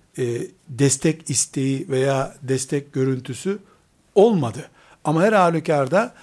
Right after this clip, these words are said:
e, Ali'nin haberi olsa da olmasa da yoğun bir Ali tutuculuğu, Ali taraftarlığı, bugünkü futbol takımı destekler körlükte değil tabii.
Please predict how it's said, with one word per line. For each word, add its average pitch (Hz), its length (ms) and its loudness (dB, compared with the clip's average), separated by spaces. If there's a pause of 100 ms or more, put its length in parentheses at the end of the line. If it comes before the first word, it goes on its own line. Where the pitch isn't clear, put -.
(440)
e, 131 240 2 (280)
Ali'nin 202 680 0
haberi 180 440 2
olsa 202 480 0
da 165 120 0
olmasa 180 600 2
da 196 220 -2 (380)
yoğun 220 520 4
bir 208 280 -2
Ali 208 380 2
tutuculuğu, 127 800 0 (280)
Ali 196 260 2
taraftarlığı, 147 840 -2
bugünkü 185 360 -4
futbol 190 460 0 (460)
takımı 170 420 -2
destekler 160 640 0
körlükte 156 600 0
değil 165 260 0
tabii. 104 260 -2